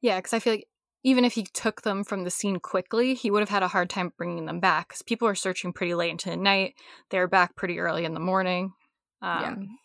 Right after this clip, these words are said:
Speaker 1: I don't think he would have been able to do that very easily.
Speaker 2: Yeah, I agree.
Speaker 1: But it's also kind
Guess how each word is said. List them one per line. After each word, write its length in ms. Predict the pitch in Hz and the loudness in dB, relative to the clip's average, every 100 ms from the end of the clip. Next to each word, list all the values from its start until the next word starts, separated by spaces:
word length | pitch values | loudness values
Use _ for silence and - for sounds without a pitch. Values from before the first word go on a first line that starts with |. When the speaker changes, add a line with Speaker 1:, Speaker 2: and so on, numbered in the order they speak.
| - | -6
Speaker 1:
I 80 | 175 | 0
don't 160 | 170 156 | 0 -2
think 160 | 175 | -6
he 120 | - 160 | -6 -6
would 120 | 160 | -6
have 140 | - | -6
been 100 | 175 160 | -8 -6
able 120 | 170 | -6
to 80 | 170 | -8
do 160 | 165 | -6
that 160 | 160 185 | -4 -2
very 220 | 220 226 | -2 -2
easily. 480 | 226 233 254 262 247 _ - - | -4 -2 -2 -2 -6 _ -20 -18
Speaker 2:
Yeah, 160 | 170 160 | -14 -12
I 60 | |
agree. 260 | 156 156 156 _ _ _ _ _ _ _ - | -12 -12 -12 _ _ _ _ _ _ _ 0
Speaker 1:
But 320 | 196 190 - _ _ - | 2 2 -2 _ _ -2
it's 180 | 240 - | 0 6
also 360 | 254 240 226 214 | 6 6 2 2
kind 240 | 214 | 0